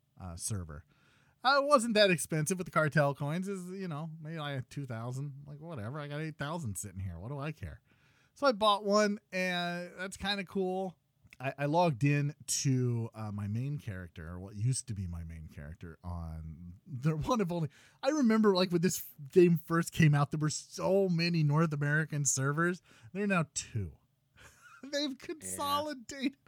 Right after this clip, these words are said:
Speaker 1: all the servers down to two for North America. Oh, how the mighty have fallen. And, uh,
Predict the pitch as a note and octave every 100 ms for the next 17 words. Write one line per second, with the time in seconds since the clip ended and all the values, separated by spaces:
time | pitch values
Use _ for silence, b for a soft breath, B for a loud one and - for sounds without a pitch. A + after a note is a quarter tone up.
0 | - B3+ C#4+ C4 - G#3+ A#3+ G3+ D#3+ _
1 | B B F3 _ C4+ C4 A#3+ A#3 A3 _
2 | - D4+ C4+ A#3+ G#3 F#3 F#3 F3+ E3+ E3+
3 | F3 E3+ E3+ - G#3+ G3 D#3 B B B
4 | B G#3+ G#3+ D#3+ D3+ D#3 D#3+ E3 D#3+ D3
5 | - C#3 B2 A2+ G#2+ G2+ - b b b
6 | b F#3+ F#3+ F#3 F3+ F3 E3+ D#3+ D3+